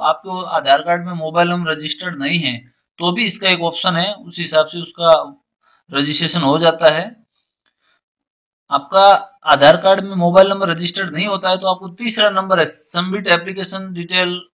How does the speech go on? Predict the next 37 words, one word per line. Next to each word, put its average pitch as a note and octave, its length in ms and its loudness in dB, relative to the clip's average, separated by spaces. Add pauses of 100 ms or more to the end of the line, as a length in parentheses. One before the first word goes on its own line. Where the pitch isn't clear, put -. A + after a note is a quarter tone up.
(140)
government E3 440 0
approved E3 360 -4
photo D#3+ 240 -6
आईडी E3 220 2
प्रूफ, D#3+ 280 -8 (180)
और - 140 -20
click D#3+ 340 -10
here D#3 200 0
इस D3+ 100 -10
पे E3 140 -14
करोगे E3+ 300 -6
तो F3 80 -4
आपको G3 500 -2 (320)
डायरेक्ट D#3+ 300 4
आगे D#3 280 4
लॉगिन D#3 300 -2
हो D#3+ 100 -4
जाएगा F3 260 2
और F#3 160 0
उसमें E3+ 340 -10
फिर D#3+ 220 -14 (280)
ईमेल G3 340 -2
पे F#3+ 100 -14
ओटीपी E3 380 -6
जाएगा C3 360 0 (180)
और C#3+ 180 -4
आपको D3+ 260 2
एक E3+ 140 -6 (560)
स्कैन F#3+ 380 0
करके E3+ 220 -4
डॉक्यूमेंट E3 420 -4
अपलोड D3+ 360 -4
करना C#3 220 4
होगा, B2+ 320 0
anyone C3+ 380 -8
कोई C#3 200 -8
भी। B2+ 220 -18